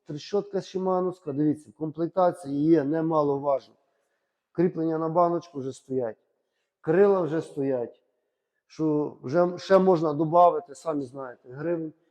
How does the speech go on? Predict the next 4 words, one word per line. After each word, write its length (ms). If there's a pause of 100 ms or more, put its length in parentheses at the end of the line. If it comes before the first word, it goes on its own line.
(640)
п'ятсот 420
і 80
більше. 400 (600)
Дивіться, 440